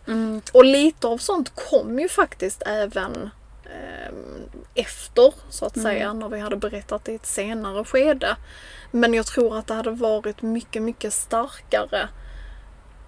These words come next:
Speaker 2: i, om det var i ett tidigare skede.
Speaker 1: Jag tror att folk som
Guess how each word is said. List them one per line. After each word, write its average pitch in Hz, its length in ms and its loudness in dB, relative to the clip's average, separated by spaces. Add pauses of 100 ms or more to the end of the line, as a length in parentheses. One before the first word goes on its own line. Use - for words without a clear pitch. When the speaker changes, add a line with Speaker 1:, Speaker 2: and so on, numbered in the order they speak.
(240)
Speaker 2:
i, 196 160 -8
om 214 280 -4
det 214 100 0
var 202 300 -2
i 214 40 -6
ett - 180 -14
tidigare 240 560 -6
skede. 254 460 -2 (680)
Speaker 1:
Jag 247 600 6
tror 190 420 0
att - 280 -4
folk 254 460 4
som 196 360 -2